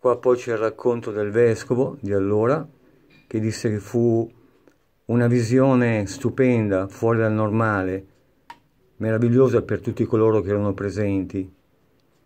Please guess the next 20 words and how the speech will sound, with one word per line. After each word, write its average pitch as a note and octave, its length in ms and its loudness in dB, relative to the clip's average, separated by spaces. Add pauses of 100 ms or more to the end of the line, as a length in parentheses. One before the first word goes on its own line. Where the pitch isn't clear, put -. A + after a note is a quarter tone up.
perché D3 720 2 (920)
quell'episodio E3 760 2
non D3 180 6
fu, D3 460 0 (200)
come A2+ 260 -2
riporta A#2+ 420 2
l'articolo A2 600 0
qua, C#3+ 360 0 (260)
rivelato C#3+ 600 2
da, C3 120 4
da B2+ 380 2
nessun B2+ 500 0 (760)
osservatorio, A2 1080 2 (540)
per B2 160 -2
cui D3 640 4 (720)
tutto F#3+ 280 0
era C3+ 120 6
normale, B2+ 520 4
tranne D#3+ 360 0
lì. G#2 340 0